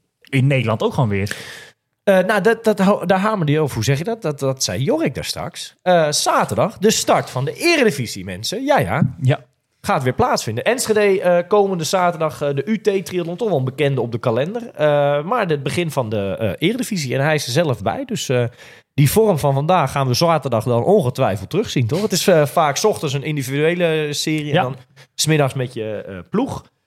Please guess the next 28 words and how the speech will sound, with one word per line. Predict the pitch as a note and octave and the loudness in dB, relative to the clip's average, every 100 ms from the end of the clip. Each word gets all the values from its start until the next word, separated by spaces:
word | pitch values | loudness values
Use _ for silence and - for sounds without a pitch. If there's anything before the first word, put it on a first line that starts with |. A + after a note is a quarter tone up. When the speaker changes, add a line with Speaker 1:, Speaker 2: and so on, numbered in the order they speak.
| _ | _
Speaker 2:
Eh, | - E3 D#3 C#3+ | 2 4 4 4
er | C#3+ | 2
is | G3 | 2
een | F3 | 2
zwemloop | - A#3+ C#4+ A#3+ | 2 2 4 2
dit | F#3 F3 | 2 0
weekend. | G3+ G3+ F#3 | 0 -2 -2
Eh, | - D#3+ | 0 0
Stellenplas | D3 - A#3+ F#3+ E3 G3 - | 0 0 2 2 2 -2 0
zwemloop, | G3 F#3+ F#3 F#3 F#3 | 0 2 2 0 0
eh, | D#3+ D3+ | 0 2
zondag. | C#3+ G#3+ G#3+ E3+ D#3 | 2 0 2 0 0
En, | - D#3 C#3+ | -2 -2 0
eh, | C#3+ B2+ | 0 2
zondag | D#3 G#3+ F3 C3 | 2 2 2 -2
is | C3 | -2
ook | E3+ F#3 - | 0 0 2
de | C#3 B2+ A2+ | 0 0 0
Westland | B2+ A3 - D3 C3+ | 2 2 2 -2 -2
Triathlon. | D3+ D#3+ C3+ C#3 D3+ - _ _ _ | 0 2 2 0 -4 -10 _ _ _
En | - | -2
verder | D#3+ G#3 F#3+ | 2 2 0
is | |
het | D#3+ | -2
in | D3 | -2
Nederland | F#3+ A#3+ F3+ | -2 -4 -2
nog | F#3 | 0
een, | F3 E3 D#3 E3+ | 0 0 -4 -14